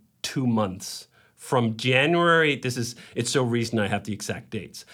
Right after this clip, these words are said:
from January twelfth until, uh, about the middle of March, I was just obsessed with getting that idea out of my head and getting the entire operations team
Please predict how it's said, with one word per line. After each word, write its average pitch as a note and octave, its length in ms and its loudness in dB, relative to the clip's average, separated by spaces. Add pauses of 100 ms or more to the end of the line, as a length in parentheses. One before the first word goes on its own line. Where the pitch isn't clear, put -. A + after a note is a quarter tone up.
(120)
from C#3 180 -2
January D#3+ 420 4
twelfth A2+ 720 2 (320)
until, B2 640 4 (260)
uh, A2+ 340 6
about D#3+ 280 4
the D3+ 60 2
middle C#3+ 200 4
of B2 60 4
March, A2 760 2 (460)
I C3 120 4
was A#2+ 160 0
just A#2+ 160 -4
obsessed - 880 -2 (320)
with B2 240 -2
getting C3 260 2
that A2 160 2
idea G#2+ 320 0
out G#2 160 2
of A2 60 0
my G2+ 140 0
head A2+ 520 -2
and A2 180 -2
getting G#2+ 360 0
the G#2+ 100 -2
entire A2 480 2
operations A2 500 0
team G#2 480 -2